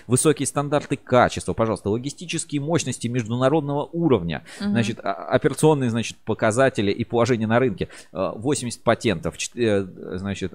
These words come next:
Speaker 1: а, четыреста восемьдесят миллионов рублей инвестиций в R and D до конца две тысячи двадцать третьего года. Ну, то есть пока и как бы только обещают. Значит, восемьдесят восемь, а, тысяч, а, производственно-складских комплексов.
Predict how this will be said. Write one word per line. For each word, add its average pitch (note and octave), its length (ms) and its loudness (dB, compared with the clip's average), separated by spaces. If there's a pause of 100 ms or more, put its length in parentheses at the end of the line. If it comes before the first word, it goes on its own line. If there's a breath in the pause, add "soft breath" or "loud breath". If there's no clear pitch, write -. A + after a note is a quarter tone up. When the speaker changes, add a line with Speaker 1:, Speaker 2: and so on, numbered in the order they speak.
(120)
Speaker 1:
а, F2 340 -4
четыреста C#3 460 0
восемьдесят C#3 360 0
миллионов B2 480 2
рублей A2+ 320 -2
инвестиций A2+ 640 -4
в G2 220 -8
R A#2 240 4
and A#2 100 -2
D B2+ 140 0
до A2 100 2
конца A2 300 0
две G#2 80 -4
тысячи G#2 220 -8
двадцать A2 180 -4
третьего A2+ 280 -6
года. E2+ 200 -6
Ну, F2 100 -8
то G#2+ 60 -4
есть F#2+ 180 -6
пока G2 240 -2
и A#2 60 0
как G#2 180 -6
бы G2 120 -2
только G#2+ 180 -2
обещают. F#2 460 -4 (320 loud breath)
Значит, G2 200 -2
восемьдесят C#3+ 420 2
восемь, B2 540 0
а, F2 140 0
тысяч, - 320 -6
а, F#2 300 4
производственно-складских A2+ 960 0
комплексов. E2 400 -2